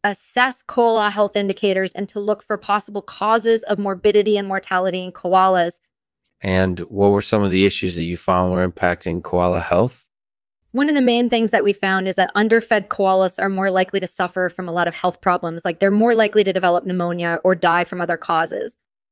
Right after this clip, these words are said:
Speaker 1: But we also look at things like their weight, their condition, and how active they are.
Speaker 2: That's really interesting.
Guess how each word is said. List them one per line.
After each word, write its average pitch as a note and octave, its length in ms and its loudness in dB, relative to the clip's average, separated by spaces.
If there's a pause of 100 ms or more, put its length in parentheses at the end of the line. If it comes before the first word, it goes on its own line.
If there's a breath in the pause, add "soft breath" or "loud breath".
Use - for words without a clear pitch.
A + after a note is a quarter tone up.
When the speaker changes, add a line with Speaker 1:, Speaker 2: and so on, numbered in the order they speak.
(220)
Speaker 1:
But B3 100 4
we C4 100 6
also E4+ 280 0
look C#4+ 200 2
at D4 100 -2
things A#3+ 200 0
like A3+ 180 0
their A3 120 4
weight, G3+ 460 0
their G3+ 120 -2
condition, G3+ 520 -4
and F#3+ 140 -10
how G3 140 -2
active F3+ 420 -4
they F#3 160 -4
are. F3 380 -4 (720)
Speaker 2:
That's A#2 240 0
really G2+ 180 4
interesting. E2 520 -6